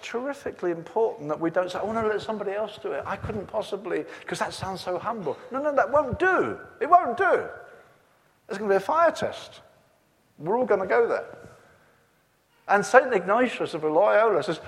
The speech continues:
"Oh, we're not looking for any reward." The Bible says you'll be rewarded. And he says, "I'm not looking for one." Now, one of the last verses in the whole Bible is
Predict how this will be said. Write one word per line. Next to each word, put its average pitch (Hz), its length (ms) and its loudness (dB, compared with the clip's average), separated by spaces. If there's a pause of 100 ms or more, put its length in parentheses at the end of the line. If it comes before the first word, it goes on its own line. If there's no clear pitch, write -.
"Oh, 214 100 0
we're 233 120 0
not 233 280 0
looking 302 320 -2
for 214 160 -6
any 165 140 -2
reward." 127 440 -4 (2000)
The 269 120 -4
Bible 320 360 6
says 196 320 2 (1000)
you'll 214 100 0
be 226 80 6
rewarded. 240 560 2 (320)
And 165 100 -4
he 247 140 2
says, 190 240 0
"I'm 202 80 0
not 233 160 0
looking 262 220 0
for - 100 -6
one." 107 200 -8 (1200)
Now, 202 100 4
one 202 80 6
of 202 60 6
the 190 100 6
last 262 340 4 (420)
verses 175 520 6
in 156 120 2
the 160 60 2
whole 208 220 2
Bible 214 460 2
is 147 240 0